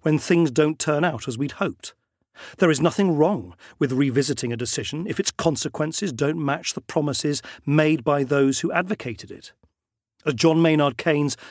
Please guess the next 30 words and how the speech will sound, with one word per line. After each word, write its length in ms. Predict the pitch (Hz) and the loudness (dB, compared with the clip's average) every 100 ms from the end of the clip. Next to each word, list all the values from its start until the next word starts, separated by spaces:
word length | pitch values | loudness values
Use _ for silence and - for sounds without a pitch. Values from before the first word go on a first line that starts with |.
| - | -20
famously 600 | - - 196 156 - 131 | -2 2 4 2 0 -4
declared, 520 | - - 135 127 123 - - _ _ _ | -6 0 0 0 -4 -8 -20 _ _ _
"When 160 | 143 127 | -4 -4
the 80 | |
facts 420 | 110 - 220 - - | -6 -2 -4 -4 -8
change, 580 | - 139 127 127 120 - _ _ _ - | -4 -2 0 -2 -4 -10 _ _ _ -10
I 140 | 127 | -8
change 400 | 127 - 120 110 | -6 -6 -6 -6
my 160 | 123 113 | -6 -4
mind." 460 | 127 135 95 113 _ _ _ _ _ _ _ - | -4 -6 -8 -18 _ _ _ _ _ _ _ -10
And 160 | - 151 | -2 2
the 100 | 139 | 2
facts 500 | - - - - - | 0 0 -2 -4 -6
surrounding 720 | - 143 131 180 196 175 165 | -2 0 2 4 4 2 2
Brexit 400 | 131 123 - 151 - | -2 -4 -6 -8 -2
are 240 | 139 135 | 0 2
radically 540 | 135 156 180 185 - | 2 2 2 -2 -4
different 400 | 156 123 - - | -4 -4 -8 -20
from 220 | - - 139 | -20 -6 -4
the 100 | 165 | -4
expectations 800 | 160 - 175 - 151 - 131 | -6 -6 -6 -2 -2 0 -4
raised 600 | 117 147 147 101 107 110 | 0 2 2 -4 -16 -12
by 200 | - 123 | -4 -4
those 340 | 117 131 131 - | 0 2 2 0
who 100 | 143 | -4
advocated 580 | 139 117 117 113 101 110 | -4 -4 -10 -12 -14 -16
it. 240 | 98 - _ _ _ _ | -18 -20 _ _ _ _
So 260 | - - 131 | -8 -2 -2
we 140 | 127 | -2
have 220 | 107 117 | -4 -8